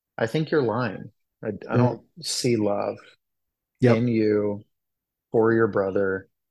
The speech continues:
Speaker 1: There's something missing here."
Speaker 2: Bro, I just, I just counted in Romans sixteen, this chapter, we're talking about Paul's talking to, you know, "Greet Aquila and Priscilla, greet Chloe's household, greet Stachys's household,"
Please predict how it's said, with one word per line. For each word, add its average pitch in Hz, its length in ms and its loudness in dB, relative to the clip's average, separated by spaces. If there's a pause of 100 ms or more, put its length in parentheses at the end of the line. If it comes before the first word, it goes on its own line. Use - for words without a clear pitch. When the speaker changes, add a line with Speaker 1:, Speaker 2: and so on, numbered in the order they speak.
(100)
Speaker 1:
There's 104 180 -4
something 113 440 -4
missing - 400 -10
here." 87 240 -12 (420)
Speaker 2:
Bro, 175 160 10
I 180 80 10
just, - 400 4
I 160 100 6
just 175 220 6
counted 135 580 6 (280)
in 139 240 8
Romans 131 420 8
sixteen, 139 600 4 (120)
this 127 160 4
chapter, 131 340 6
we're 135 80 8
talking 135 320 4
about 151 220 6
Paul's 127 420 4 (440)
talking 127 420 6
to, 120 320 6
you - 80 2
know, 123 160 6
"Greet 143 240 8
Aquila 160 280 8
and 143 100 8
Priscilla, 139 440 8
greet 143 280 6
Chloe's 156 420 10
household, 123 580 6
greet 151 300 8 (260)
Stachys's 151 540 6
household," 131 480 6